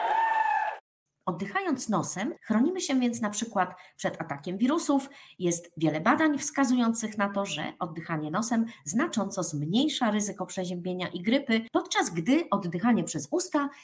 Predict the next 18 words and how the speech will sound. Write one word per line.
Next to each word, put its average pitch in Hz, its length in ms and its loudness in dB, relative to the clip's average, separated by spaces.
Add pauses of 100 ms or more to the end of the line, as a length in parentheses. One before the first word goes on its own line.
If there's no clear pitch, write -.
(120)
zwiększa 180 680 0 (200)
obrzęk 165 540 0
i 170 60 -2
nadmiar 165 380 0
śluzu 247 520 2 (260)
oraz 220 320 2 (160)
zwiększa 240 880 2
ryzyko 170 640 0
stanów 285 360 2
zapalnych 175 520 -2 (260)
w 165 80 6
okolicach 165 1000 -2
uszu, 247 480 2
nosa - 360 0
i 277 60 -10
gardła, 202 480 2 (280)
zwiększa 160 640 0 (100)
prawdopodobieństwo 185 1080 0